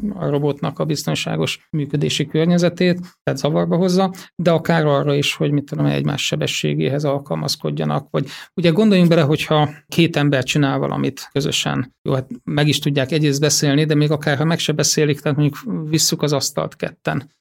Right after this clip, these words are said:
akkor nyilván mind a ketten figyelünk a másikra, megy valaki elől, visszük fel a lépcsőn, akkor lassul, a súlyeloszlás változik, tehát akkor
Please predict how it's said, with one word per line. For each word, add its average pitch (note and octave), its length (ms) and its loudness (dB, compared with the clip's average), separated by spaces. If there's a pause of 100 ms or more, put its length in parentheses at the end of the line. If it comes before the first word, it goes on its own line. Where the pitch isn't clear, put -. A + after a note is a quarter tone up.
(140)
akkor D3+ 220 0
nyilván D3+ 640 4
mind E3 220 2
a C#3 60 0
ketten C#3+ 340 0
figyelünk C#3+ 460 0
a D3 60 0
másikra, D3 360 -2
megy D3 220 2
valaki C#3+ 340 -2
elől, C#3 240 2
visszük C#3+ 380 -2
fel E3 160 -6
a D3+ 40 0
lépcsőn, C#3+ 540 -2
akkor D3+ 360 -6
lassul, D3 840 -2
a D3 320 -4
súlyeloszlás D3 880 -2
változik, D#3 500 -4
tehát D3+ 200 -4
akkor D3+ 280 -4